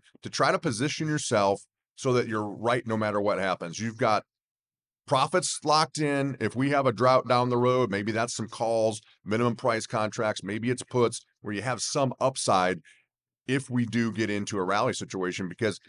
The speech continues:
as tight as it is in the world, if we end up seeing these smaller crops than what the market had digested earlier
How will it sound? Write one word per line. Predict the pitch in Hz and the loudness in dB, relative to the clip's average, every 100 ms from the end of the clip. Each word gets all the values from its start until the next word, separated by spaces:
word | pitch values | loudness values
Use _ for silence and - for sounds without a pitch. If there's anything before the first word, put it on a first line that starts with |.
| - | -4
as | 104 107 | -4 -2
tight | 147 143 | 0 2
as | 151 131 | 2 0
it | |
is | 135 | 0
in | 127 | 0
the | 120 | 0
world, | 165 185 113 101 _ _ | 2 2 2 0 _ _
if | 104 110 | -8 -4
we | 117 - | -6 -2
end | 135 143 | -2 2
up | 143 165 | 2 2
seeing | - 139 123 120 117 _ _ - | 0 0 2 0 -2 _ _ -8
these | 113 107 | -6 -4
smaller | - 123 120 123 110 - | -4 0 2 2 0 -4
crops | 139 135 104 - - | -2 0 -2 -4 -6
than | 101 107 | -4 0
what | 113 113 | 0 2
the | |
market | 107 113 110 110 | 2 2 2 -2
had | 107 107 | -2 -2
digested | 101 98 85 104 131 - 110 - | 0 -2 -2 0 0 0 -4 -2
earlier | 117 156 120 95 101 | 0 2 0 -2 -2